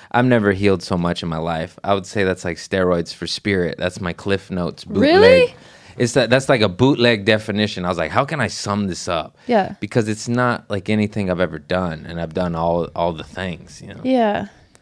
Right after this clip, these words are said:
Speaker 1: It's just different, and it's been around for thousands of years in ancient cultures, and it, you just, you just, uh, heal. It's like truth serum. It's very hard to explain.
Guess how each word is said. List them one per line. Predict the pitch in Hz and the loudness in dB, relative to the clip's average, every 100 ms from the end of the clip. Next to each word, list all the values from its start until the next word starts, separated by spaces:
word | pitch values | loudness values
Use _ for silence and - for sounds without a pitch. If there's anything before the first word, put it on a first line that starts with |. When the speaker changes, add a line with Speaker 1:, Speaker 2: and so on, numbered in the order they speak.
| _ | _
Speaker 1:
It's | - | -12
just | 143 135 - | -8 -8 0
different, | 113 101 80 - | 0 2 -8 -8
and | 98 | -4
it's | 95 90 | -4 -4
been | - 110 | -2 2
around | 107 98 95 | 2 2 -2
for | 95 | -4
thousands | - 104 107 98 87 | 2 2 2 -2 -4
of | |
years | 90 92 87 | 0 0 -2
in | 85 85 | -6 -6
ancient | 90 92 82 - | -6 -6 -10 -10
cultures, | 90 90 - 87 80 | -8 -8 -6 -10 -8
and | 80 78 | -8 -8
it, | 69 - | -12 -14
you | - | -12
just, | 87 85 - - - - _ _ _ - | -6 -6 -6 -20 -20 -20 _ _ _ -8
you | 120 | -4
just, | 131 - | -4 -2
uh, | 107 92 82 | 0 0 -2
heal. | 76 107 101 80 | 0 2 2 0
It's | 80 - | -8 -6
like | 82 | -8
truth | - - 104 | -6 -4 -4
serum. | - - 76 76 76 | -4 -8 -8 -10 -14
It's | 71 | -6
very | 95 85 | -2 -2
hard | 80 76 | -2 -6
to | 76 | -6
explain. | - - 80 69 | -14 -14 -14 -14